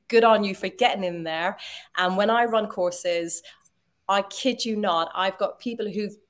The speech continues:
been doing fitness for forty years. So this just shows you how much we love what we do. So you've made the right decision. You've come in, well done. Make sure you love what you're teaching. It's so apparent.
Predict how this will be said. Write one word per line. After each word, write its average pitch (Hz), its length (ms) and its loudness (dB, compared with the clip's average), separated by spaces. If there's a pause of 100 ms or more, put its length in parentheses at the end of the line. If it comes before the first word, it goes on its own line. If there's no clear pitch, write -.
been 220 500 -2 (200)
doing 247 260 0
fitness - 440 -6
for 190 80 -8
forty 196 340 -6
years. 165 320 -4 (180)
So - 140 -2
this 247 240 -2
just 226 180 0
shows 208 460 0
you 165 340 -4
how 190 300 0
much 190 340 -2
we 190 220 -6
love 190 240 -2
what 165 140 -6
we 180 120 -10
do. 156 320 -6 (220)
So - 140 -6
you've 185 200 -6
made 240 280 2
the 240 80 -2
right 202 180 2
decision. 165 580 -4
You've 165 140 -12
come 254 240 2
in, 185 300 2 (240)
well 196 420 0
done. 160 300 -2 (260)
Make 226 340 2
sure 226 240 2
you 208 360 -4
love 208 260 2
what 185 120 -6
you're 180 100 -8
teaching. 165 560 -10 (100)
It's 180 320 -8
so 196 540 6
apparent. 165 580 -6